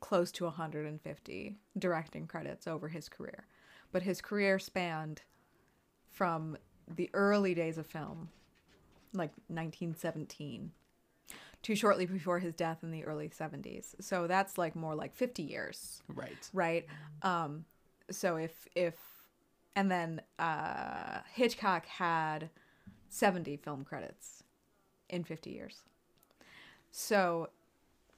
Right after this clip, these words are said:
Speaker 1: if Miike keeps up this pace for even another fifteen years and retires when he's seventy-five, he, he will be one of the most prolific directors of all time.
Speaker 2: Mm-hmm.
Speaker 1: I mean, he already is one of them, but he might, he might actually be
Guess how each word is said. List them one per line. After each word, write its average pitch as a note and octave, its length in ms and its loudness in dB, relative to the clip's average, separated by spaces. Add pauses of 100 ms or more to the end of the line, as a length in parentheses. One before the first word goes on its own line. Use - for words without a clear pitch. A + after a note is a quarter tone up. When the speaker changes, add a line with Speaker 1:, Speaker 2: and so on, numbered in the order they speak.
(220)
Speaker 1:
if A#3+ 220 4
Miike A#3+ 420 2
keeps G#3 320 -4
up F3 220 0 (120)
this E3+ 160 0
pace - 720 -2 (140)
for F#3 300 0
even F#3 340 2
another D#3+ 520 -2 (160)
fifteen E3+ 440 -2
years D#3+ 460 -6
and D#3+ 120 -6
retires D#3+ 600 -4
when D#3+ 100 -8
he's D#3 100 -6
seventy-five, D3+ 760 -4 (500)
he, F#3 360 -2
he F3+ 240 0
will E3 340 0
be D#3+ 140 2 (380)
one F3 260 0
of D#3 120 -6
the D#3 120 -2
most D3 240 -6
prolific D#3 360 -6
directors - 380 -8
of - 100 -14
all - 80 -8
time. - 380 -12
Speaker 2:
Mm-hmm. B2+ 220 -2 (160)
Speaker 1:
I F3 40 -2
mean, F3+ 140 2
he A3 100 8
already F#3 280 12
is D#3 120 2
one E3 200 -4
of - 80 -10
them, - 240 -6
but F3+ 100 -2
he F#3+ 100 0
might, F#3+ 260 2 (220)
he B3+ 140 2
might A#3+ 200 8
actually G3 280 6
be F3 180 2